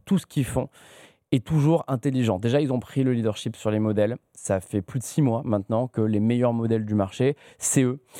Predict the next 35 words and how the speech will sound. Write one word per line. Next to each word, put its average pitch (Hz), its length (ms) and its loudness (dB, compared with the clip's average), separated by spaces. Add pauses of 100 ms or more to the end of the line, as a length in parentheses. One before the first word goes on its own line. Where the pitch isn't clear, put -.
(220)
Euh, 85 420 2
on 87 140 -2
a 92 80 2
beaucoup 95 200 -6
parlé 98 260 0
de 98 80 0
Mythos, 110 500 0
mais 98 180 0
bon, 98 280 -2
les 85 140 -2
dernières 95 340 -2
versions, 95 440 -2
euh, 87 120 -2
d'Opus, 101 500 -2
elles 87 100 -2
sont 90 180 -6
aussi, 90 360 -2
euh, 90 140 0
tout - 180 -6
à 98 80 2
fait 104 120 -2
excellentes. 107 500 -2
Elles 85 160 -2
ont 85 40 0
mis 87 100 0
une 90 80 -2
claque 117 300 0
à 101 80 -2
Gemini, 101 460 0
une 104 140 -2
claque 113 280 -2
à 104 80 0
G 98 140 -2
P 98 140 0
T. 123 240 0